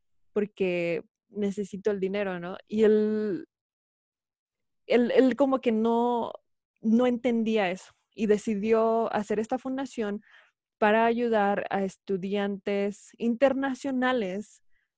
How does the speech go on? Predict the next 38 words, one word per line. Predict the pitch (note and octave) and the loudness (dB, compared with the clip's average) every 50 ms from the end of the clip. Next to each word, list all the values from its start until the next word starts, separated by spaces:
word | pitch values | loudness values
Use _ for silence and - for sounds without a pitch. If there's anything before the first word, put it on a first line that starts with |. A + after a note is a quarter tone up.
| _ _ | _ _
a | - G3+ G3+ G#3 G#3 | 0 0 2 2 2
ir | A3 A3+ A#3 A#3 A3+ | 2 2 2 2 2
a | A3+ | 2
B | G3+ A3 G#3+ G#3 G#3 G3+ | 0 0 -2 -2 -2 -2
Y | G3 G3 G3 | -2 -2 -4
U | G3 - | -4 -2
Idaho | G3 F#3+ F#3 F3+ F#3 F#3 F#3 - - F#3 F3+ F3+ - - | -2 -2 -2 -2 -4 -6 -8 -8 -6 -6 -4 -4 -6 -8
a, | - F3+ F3 E3+ E3+ E3 D#3 D#3 F3 F3+ - _ _ _ _ _ _ _ _ _ - | -8 -8 -6 -6 -6 -6 -8 -10 -10 -12 -16 _ _ _ _ _ _ _ _ _ -4
a | G3+ G3 | -4 -2
obtener | F3+ - G#3 G3+ G3+ G3+ G#3 G#3+ | -2 -2 -2 0 0 0 0 -2
una | G#3+ G#3 G3+ | -2 -2 -4
mejor | G3+ F#3+ F#3+ - A3 G3+ | -4 -6 -6 -6 -4 -4
educación | G3+ G3 G3+ G3 - A3+ A3 - - A3 G3+ G3+ G3+ _ _ _ _ _ _ _ _ _ _ _ _ - | -2 -2 -4 -4 -4 -6 -6 -6 -6 -6 -6 -6 -8 _ _ _ _ _ _ _ _ _ _ _ _ -2
con | - B3 B3+ C4+ C#4 C#4+ D#4 | 2 2 4 2 2 0 -2
el | D#4+ D#4 | -2 -2
propósito, | - F4 E4+ D#4+ - C#4+ C4 B3+ - A#3+ G#3+ - B3 - - | 0 -2 -2 0 2 2 2 2 2 -2 -2 -2 0 0 0
ojo, | - A3 G3 G#3 - | 0 -2 -2 -2 -4
esto | - - G#3 G3 - C4+ | -2 -2 -2 -2 -2 -4
es | A#3+ | -2
muy | B3 C4+ C#4 | -2 -2 -2
importante, | C#4+ B3 B3 G#3 - F#3+ F3+ - - - _ _ _ | -2 -2 -4 -4 -4 -4 -6 -8 -12 -16 _ _ _
con | - C4 C4 B3+ C4+ | 0 2 2 2 2
el | C#4+ C#4+ | 0 -2
propósito | - D#4 D4 - - A#3 A#3 - A3 G3+ A3+ G#3 | -2 -2 -2 -2 0 -2 -2 -2 -2 -2 -2 0
de | G#3 G3+ - | 0 -2 -2
que | - F#3+ | -2 -4
tú | - _ - B3 A#3+ A#3 A#3 | -4 _ -6 -2 0 2 2
hagas | A#3 A3+ A3+ A#3 A#3+ A#3 - | 2 2 2 0 -2 -4 -4
un, | A#3 A3 A3 A3 G#3+ A3 A3 G#3+ G3 _ _ _ _ _ _ _ _ _ _ _ _ _ _ _ _ _ _ _ | -4 -4 -4 -4 -2 -4 -4 -6 -6 _ _ _ _ _ _ _ _ _ _ _ _ _ _ _ _ _ _ _
un | - A#3 A#3+ A#3 | -2 0 0 0
convenio, | A3 - B3+ B3 A#3+ A#3 G#3+ A3 G#3+ A3 A3+ | 2 2 2 2 2 0 0 0 0 0 0
no | G#3+ A3+ | 0 0
es | A3+ G#3+ | 0 0
de | B3 A#3 | -2 0
que | - A#3 | -2 -2
tienes | G3+ - - A3 G#3 A3 - | -2 -2 -2 -2 -2 -2 -2
que | - A#3 | -2 -4
firmar | - A#3 A3 G#3+ G#3+ G#3 G3+ G3+ G3 G3+ | -2 -4 -4 -2 -2 0 -2 -2 -4 -8